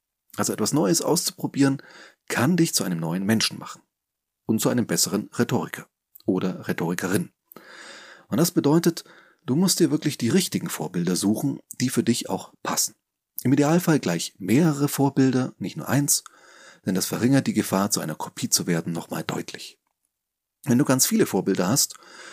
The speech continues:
wirst du im Idealfall eine Art Best-of und wirst dabei nicht nur etwas von deren Verhalten nachahmen,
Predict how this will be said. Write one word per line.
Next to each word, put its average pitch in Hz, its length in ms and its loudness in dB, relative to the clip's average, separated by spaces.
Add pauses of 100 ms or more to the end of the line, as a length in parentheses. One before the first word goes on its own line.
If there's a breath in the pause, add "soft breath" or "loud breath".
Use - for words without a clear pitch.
(180 loud breath)
wirst 147 400 2
du 185 220 2
im 196 120 2
Idealfall 131 540 2
eine 107 220 0
Art 110 320 2 (520)
Best-of - 800 -2 (600 soft breath)
und 135 140 0
wirst 196 180 2
dabei 139 460 2
nicht 156 200 2
nur 151 100 2
etwas 131 240 0
von 117 140 -2
deren 85 200 2
Verhalten - 500 -2
nachahmen, 113 580 -2